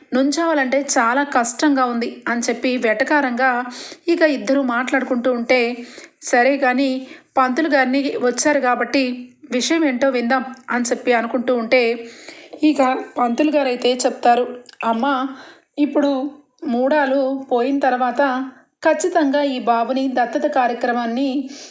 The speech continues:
మీరు అరేంజ్ చేసుకోవచ్చు. బాబుని ఇక రాజ్ గారు అలాగే కావ్య గారు ఇద్దరు కూడా దత్తతగా తీసుకుంటారని చెప్పారు. చాలా సంతోషకరమైన విషయం. ఇక ఆ ముహూర్తం పెట్టడానికే వచ్చానమ్మా" అని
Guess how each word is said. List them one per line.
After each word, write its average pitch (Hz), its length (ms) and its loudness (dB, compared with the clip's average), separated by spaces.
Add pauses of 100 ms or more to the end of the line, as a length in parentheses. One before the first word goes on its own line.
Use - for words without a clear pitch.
(140)
మీరు 247 180 0
అరేంజ్ 262 480 0
చేసుకోవచ్చు. 247 600 -2 (480)
బాబుని 254 640 0 (300)
ఇక 339 140 2
రాజ్ 247 460 2
గారు 262 360 2 (340)
అలాగే 233 400 0
కావ్య 233 380 0
గారు 240 280 0 (180)
ఇద్దరు 311 300 0
కూడా 254 280 2
దత్తతగా 254 760 0 (100)
తీసుకుంటారని 254 720 -2
చెప్పారు. 247 580 -2 (360)
చాలా 247 280 2
సంతోషకరమైన 254 920 0
విషయం. 240 520 -4 (460)
ఇక 247 160 0
ఆ 233 320 0
ముహూర్తం 277 460 -2
పెట్టడానికే 269 500 0
వచ్చానమ్మా" 247 540 0
అని 233 180 -4